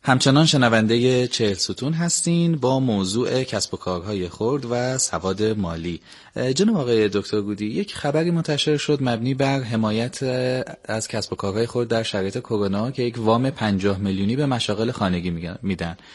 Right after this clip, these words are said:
و این مشاغل باید برن توی سامانه کارا ثبت نام بکنن و درخواست بدن. شما در این زمینه که من کسب و کار خانگی یک وامی رو بگیرم، اونو چه جوری مصرف بکنم، چه جوری تدبیرش بکنم، چه نکاتی دارید؟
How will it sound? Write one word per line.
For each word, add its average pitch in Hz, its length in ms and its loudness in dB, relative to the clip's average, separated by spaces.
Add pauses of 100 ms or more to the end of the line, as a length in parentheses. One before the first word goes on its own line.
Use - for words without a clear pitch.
(200)
و 107 60 4
این 110 200 4
مشاغل 107 320 0
باید 101 200 0
برن 104 160 0
توی 101 160 -2
سامانه 98 360 0
کارا 95 320 -4
ثبت - 280 -6
نام 101 200 -2
بکنن 135 320 -4
و 131 60 -2
درخواست 95 520 -2
بدن. 87 200 -4 (340)
شما 165 220 2
در 175 220 2
این 180 160 2
زمینه 107 420 2
که 123 120 -8
من 139 220 -2
کسب 113 280 -4
و 101 40 -2
کار 107 240 0
خانگی 107 440 0
یک 113 160 -4
وامی 120 300 4
رو 107 120 2
بگیرم، 98 420 0
اونو 113 140 -2
چه 104 180 -2
جوری 101 220 -2
مصرف 110 460 -2
بکنم، 98 300 -4
چه 104 140 -4
جوری 104 200 -4
تدبیرش 101 500 -4
بکنم، 117 320 -6
چه 131 140 -6
نکاتی - 360 -4
دارید؟ - 180 -12